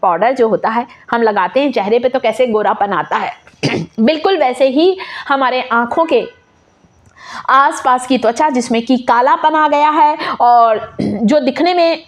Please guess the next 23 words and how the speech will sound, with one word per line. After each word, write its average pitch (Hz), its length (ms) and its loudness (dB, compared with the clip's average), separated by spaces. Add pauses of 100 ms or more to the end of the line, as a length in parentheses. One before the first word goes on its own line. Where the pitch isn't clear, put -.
ख़राब 247 300 0
लगता 254 280 0
है, 254 180 -2
हमारी 233 300 0
खूबसूरती 262 500 0
भी 359 140 2
कम 220 200 0
हो 226 180 0
जाती 208 340 0
है। 247 120 0 (200)
यदि 214 200 0
हमें 202 260 0
डार्क 190 240 0
सर्कल 202 320 -2
की 214 120 -2
प्रॉब्लम 185 360 0
होती 220 280 -2
है, 240 140 2 (320)
वहाँ 254 220 0
पर 277 280 0 (160)
यदि 214 260 0
आप 190 280 0
इस 370 240 0